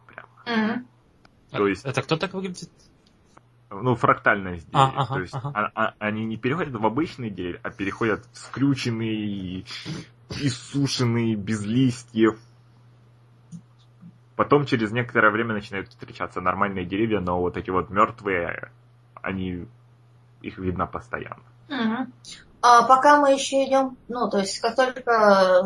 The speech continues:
Speaker 2: становится заметно, что фрактальная зона заканчивается, я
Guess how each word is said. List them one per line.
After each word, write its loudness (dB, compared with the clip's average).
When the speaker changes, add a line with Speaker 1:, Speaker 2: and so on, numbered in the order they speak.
Speaker 2:
становится -2
заметно, 0
что -6
фрактальная 4
зона 4
заканчивается, 4
я 6